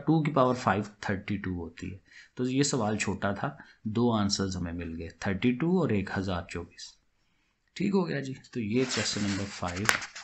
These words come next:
हो गया। क्वेश्चन नंबर सिक्स पे चलते हैं जी। अब ये एक नया तरीका आ गया, X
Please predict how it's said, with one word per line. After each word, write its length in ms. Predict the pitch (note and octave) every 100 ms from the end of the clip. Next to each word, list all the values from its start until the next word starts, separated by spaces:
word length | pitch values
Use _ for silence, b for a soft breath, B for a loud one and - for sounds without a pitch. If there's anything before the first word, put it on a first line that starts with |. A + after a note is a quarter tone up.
| -
हो 60 | G2
गया। 520 | F#2+ E2+ - D#2+ D#2+ - - - -
क्वेश्चन 220 | C#3 -
नंबर 160 | D#3+ D#3+
सिक्स 260 | D#3+ E3+
पे 120 | -
चलते 300 | E3 D#3+ D3+
हैं 100 | D#3
जी। 140 | D#3 D3
अब 160 | A#2+ A#2+
ये 200 | A#2 C3+ C3+
एक 160 | C#3 B2
नया 300 | G#2 G2+ G2+
तरीका 460 | G2 G2 F2+ -
आ 120 | F2+ D#2+
गया, 220 | E2 - - _ _ - -
X 160 | -